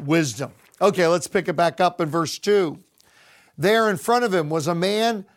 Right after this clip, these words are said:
suffering." There was a man who was suffering in front of Jesus, uh, in front of the other, the Pharisees as well.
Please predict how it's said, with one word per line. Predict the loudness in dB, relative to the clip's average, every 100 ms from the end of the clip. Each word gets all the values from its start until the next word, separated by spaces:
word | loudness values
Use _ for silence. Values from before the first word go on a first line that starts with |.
| _
suffering." | _ -6 -4 4 4 4 -2 -4 -6 -16 _ _ _ _ _ _ _ _
There | 2
was | 2 2
a | -2
man | -2 0 0 2 0 -2 -4 -12 _ _ _ _
who | -2 0
was | 2 2 0 -2
suffering | -4 0 2 2 2 -4 -2 -2 -6 -10 -16 _ _ _ 2
in | 2 2
front | 0 2 4
of | 2
Jesus, | 2 0 0 -6 -12 -14 -14 _ _ _ _ _ 2
uh, | 2 2
in | -2
front | 2 2
of | 4
the | 4 4
other, | 2 0
the | -2 0
Pharisees | 2 4 2 0 -4 -2
as | -2 2
well. | 4 2 -2